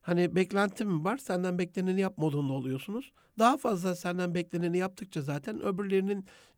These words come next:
e, gönlüne girmeniz, öbürlerinin sizi anlamasını, e, sağlamak daha kolaylaşıyor. Empati eksikliği de eşlerin anlaşmasında çok büyük etki eden,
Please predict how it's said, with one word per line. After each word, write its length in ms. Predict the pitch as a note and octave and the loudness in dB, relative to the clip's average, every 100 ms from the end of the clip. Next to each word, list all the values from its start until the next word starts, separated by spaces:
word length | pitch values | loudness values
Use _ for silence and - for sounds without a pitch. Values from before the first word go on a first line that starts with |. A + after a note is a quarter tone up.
| - | -4
e, 160 | D#3+ D3+ | -2 -2
gönlüne 640 | D3+ E3+ F3 E3+ F3 F3+ | -2 2 2 2 2 0
girmeniz, 560 | E3 D#3+ D3+ D3+ E3 - - - | 0 2 2 0 -4 -12 -16 -2
öbürlerinin 480 | F3+ F#3 F#3+ G3+ B3 | 2 4 4 4 2
sizi 260 | - F#3+ F3+ | -2 -2 0
anlamasını, 720 | E3+ E3+ E3+ - F3 E3+ E3 - _ _ D3 | 2 2 0 -2 -2 -2 -2 -10 _ _ -4
e, 360 | D3+ D3 C3+ - - | -2 0 0 -4 -8
sağlamak 560 | - F3 D#3+ E3+ G3 F3 | 0 4 4 4 0 0
daha 180 | E3+ E3+ | 0 0
kolaylaşıyor. 640 | D3 C#3+ C3+ B2+ F#2+ G2+ _ _ _ _ _ _ _ _ _ _ - - _ | -2 -2 0 -2 -4 -8 _ _ _ _ _ _ _ _ _ _ -20 -20 _
Empati 420 | E3 F3 A3+ - - | -2 0 -2 -8 -12
eksikliği 580 | - - - D#3 D3 | -10 -6 -4 0 0
de 160 | C3 B2+ _ _ - _ - | 0 -4 _ _ -20 _ -4
eşlerin 320 | E3 E3+ D#3+ | -4 0 0
anlaşmasında 680 | D3+ D3+ D3+ D3 C#3+ D3 D3 | 2 0 -2 -4 -4 -6 -4
çok 280 | D3+ - | -6 -4
büyük 160 | D3 C#3+ | -8 -6
etki 240 | C#3 - | -8 -6
eden, 260 | C#3+ B2+ | -4 -4